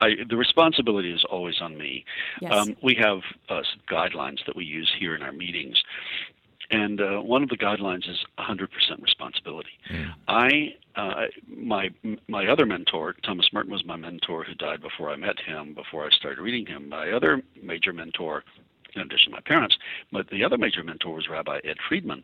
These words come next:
Speaker 1: And his definition of maturity is taking responsibility for your current state of being. And he
Speaker 2: Mm.
Speaker 1: says, "The, the measure of, of an immature person is to blame somebody else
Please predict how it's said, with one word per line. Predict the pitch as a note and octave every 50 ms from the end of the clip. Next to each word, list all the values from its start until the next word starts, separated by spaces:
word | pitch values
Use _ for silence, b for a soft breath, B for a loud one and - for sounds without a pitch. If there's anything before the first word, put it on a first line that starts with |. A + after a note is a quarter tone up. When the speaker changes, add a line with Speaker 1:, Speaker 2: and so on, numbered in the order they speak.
| B B B B B B B B
Speaker 1:
And | G#2+ G2
his | - A2 F3 - -
definition | - D#3 - D3+ D3+ C#3+ - - C#3 B2
of | A2 G2+
maturity | G#2 G#2 - - - - B3+ B2+ - G2+ F2
is | - - - - -
taking | - G#2+ G2+ - - G2 G2 F#2+ - - _ _ _ _ _ _ _ _ _ _ _ _ _ _ _ _ _ B B B B B B B B
responsibility | A2 A#2 - - - A#2+ C3+ D3 - B2 G#2 B2 B2+ B2 B2 - E2 D#2 C#2+ - A#2 - - _ _ _ B B B B B B B B - -
for | - G#2+ G#2+
your | G2 G2+ A2+ A#2 G#2+ - - - _ _ _ _ _
current | - - C3 C3 C3 D3 -
state | - - - - G2+ G2+ F#2+
of | G2 F2+ - -
being. | F#2 F2 E2+ D#2+ - - - - - _ _ _ _ B B B B B B B B B
And | F3 F3 E3+
he | D#3 D#3+
Speaker 2:
Mm. | D3+ -
Speaker 1:
says, | A2+ G2+ F2+ - - - _ _ _ _ _
"The, | G#2+ G#2+ - - _ _ -
the | - G#2+
measure | G#2 G#2+ A#2+ D3 E3 F3 E3+ E3 D#3+
of, | C#3 A2 A2 - -
of | - G2+ -
an | G2 F#2+
immature | - A2+ A#2 B2 C3 - - A2 G2+
person | - - - B2+ A#2 - - - C#2+ C#2 - - B B B B B -
is | G2 - - -
to | G#2
blame | E2+ G#2+ A2+ C3 D3+ D#3+ E3+ E3 - - -
somebody | B2+ A#2 A#2+ A2+ - G2 F#2 F#2 - -
else | G#2 A2 G#2 G2 - - - - - -